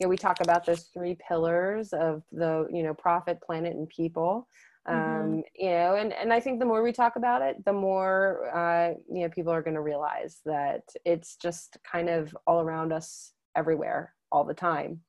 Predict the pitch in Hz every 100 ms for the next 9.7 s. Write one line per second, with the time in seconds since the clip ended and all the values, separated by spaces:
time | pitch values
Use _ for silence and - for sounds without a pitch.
0 | - - - - 196 196 196 190 196 196
1 | 170 165 165 160 156 160 170 _ - _
2 | 165 165 160 165 156 247 220 - 156 156
3 | - 165 - - - 220 - 330 247 240
4 | 226 220 202 - 196 - 208 190 196 -
5 | - _ _ _ - 196 196 185 202 254
6 | 294 220 220 214 - 427 554 539 494 -
7 | - 202 202 202 202 202 196 196 190 190
8 | 180 - 196 180 175 170 170 - 165 160
9 | 160 - 185 180 175 170